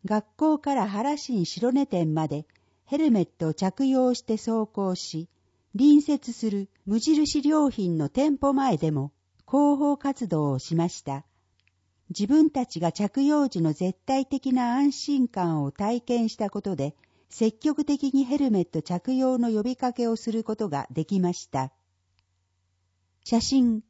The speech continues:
ヘルメットを着用して走行。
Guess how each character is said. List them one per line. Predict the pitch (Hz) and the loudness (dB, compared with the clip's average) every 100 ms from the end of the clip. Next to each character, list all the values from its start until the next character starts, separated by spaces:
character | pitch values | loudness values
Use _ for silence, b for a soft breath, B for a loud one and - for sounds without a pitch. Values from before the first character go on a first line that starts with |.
| _ _ _ _ _ _ _ _ _ _ _ _ _ _ | _ _ _ _ _ _ _ _ _ _ _ _ _ _
ヘ | - | 0
ル | 320 294 | 4 6
メ | 226 | 4
ッ | - | 2
ト | - 156 | 0 0
を | |
着 | - 190 - | 2 0 2
用 | 254 262 247 | 4 6 4
し | - | 2
て | 220 | -2
走 | 214 208 196 - | 0 2 2 0
行。 | 180 170 160 170 | 0 0 0 -6